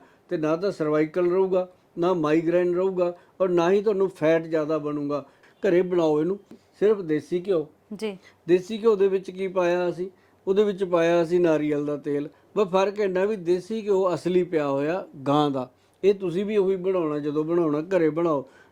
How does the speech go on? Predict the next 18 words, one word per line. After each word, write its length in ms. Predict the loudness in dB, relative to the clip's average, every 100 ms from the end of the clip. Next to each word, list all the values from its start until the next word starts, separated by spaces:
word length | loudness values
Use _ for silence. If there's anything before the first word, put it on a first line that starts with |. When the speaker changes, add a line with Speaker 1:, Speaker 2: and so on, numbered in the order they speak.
| -2
Speaker 1:
ਦੇਸੀ 340 | -2 -2 -4 2
ਘਿਓ 140 | 2
ਪਾਇਆ 320 | 2 0 0
ਇਹਦੇ 160 | 2 0
ਵਿੱਚ 200 | 0 -6
ਅੱਸੀ 260 | -10 -4 -2
ਪਰਸੈਂਟ, 440 | -2 -4 -4 -4
ਫਿਰ 140 | -2 0
ਇਹਦੇ 220 | 0 -2
ਵਿੱਚ 180 | -4 -8
ਪੰਜਾਹ 360 | 0 2 2
ਪਰਸੈਂਟ 380 | 0 -4 -4 -4
ਪਾਇਆ 380 | -2 0 2 0
ਅਸੀਂ, 260 | -2 -6 -6
ਅਹ, 1000 | _ -20 _ _ -2 2 2 2 2 0
ਕੀ 220 | 0 0
ਨਾਮ 160 | 2 2
ਲੈਂਦੇ 180 | -2